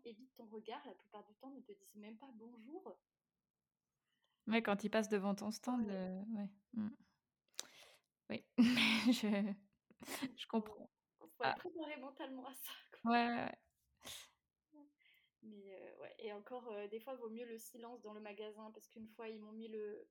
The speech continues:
Speaker 1: le nouvel album de Stromae en boucle toute une
Speaker 2: <laughs>
Speaker 1: journée, heu, j'ai cru devenir folle.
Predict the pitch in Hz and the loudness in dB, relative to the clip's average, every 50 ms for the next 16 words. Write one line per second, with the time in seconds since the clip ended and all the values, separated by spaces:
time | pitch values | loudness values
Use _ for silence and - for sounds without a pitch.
0 | _ - 233 233 233 240 226 226 220 220 214 220 208 226 226 226 220 226 226 - | _ -12 -10 -10 -8 -6 -6 -4 -4 -4 -4 -4 -6 -6 -8 -8 -8 -10 -12 -12
1 | - - 240 226 220 220 214 220 214 208 214 202 214 247 - - 240 208 - - | -12 -12 -10 -8 -6 -4 -6 -6 -6 -8 -12 -14 -16 -18 -14 -10 -10 -10 -8 -2
2 | - 240 262 - - - - - 480 - 233 226 233 233 226 220 - - 440 - | 2 4 4 4 4 -2 -6 -8 -10 -10 -10 -10 -8 -8 -10 -10 -12 -12 -10 -10
3 | 214 202 220 233 220 214 220 220 - 240 202 220 202 202 202 202 214 - - - | -8 -8 -8 -10 -10 -12 -12 -14 -14 -14 -14 -14 -12 -14 -16 -18 -18 -20 -20 -18
4 | - 214 240 | -16 -14 -14